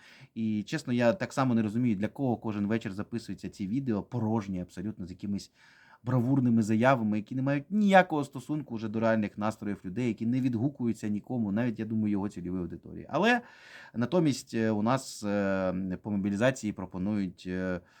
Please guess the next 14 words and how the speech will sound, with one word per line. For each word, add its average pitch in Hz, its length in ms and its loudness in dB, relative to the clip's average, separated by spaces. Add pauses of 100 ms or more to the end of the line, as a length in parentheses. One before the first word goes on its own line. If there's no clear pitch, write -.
(240)
е, 92 60 -8
м, 87 1200 -4
зберегти 110 720 0
від, 90 640 -6 (380)
е, 90 40 -10 (200)
ну, 92 220 -8
тобто 85 220 -16
забронювати 101 500 -2
від 90 100 -4
мобілізації 139 600 -2
всіх 165 180 -10
співробітників 101 640 -6
єдиного 90 340 -2
телемарафону. 82 760 -8